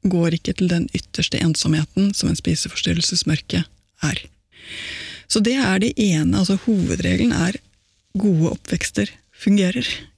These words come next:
gode liv fungerer. Det andre det er at mat er også kultur, og kanskje av og til tenker jeg at vi har glemt litt grann av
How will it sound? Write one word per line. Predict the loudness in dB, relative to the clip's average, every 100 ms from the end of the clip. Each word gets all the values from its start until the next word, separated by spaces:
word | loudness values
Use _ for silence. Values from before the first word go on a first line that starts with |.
| -2
gode | 0 2 4 4 4
liv | 4 4 0 -4 -12
fungerer. | -2 2 2 2 -2 -4 -12 -16 -20 -18 -16 -16 -18 -20 _ _ -6
Det | 0
andre | 2 4 4
det | 2
er | 2 2
at | -2 0
mat | 2 2 0
er | -2 -2
også | -2 -2 -2 -4 -4
kultur, | -4 -2 0 0 0 -8 _
og | -6 -2
kanskje | -2 0 0 0
av | 0
og | 0
til | -4
tenker | 0 0 2 0
jeg |
at | 0
vi | 0
har | -2 -6
glemt | -4 -2 -4 -4 -2
litt | 0
grann | 0 0 0
av | 0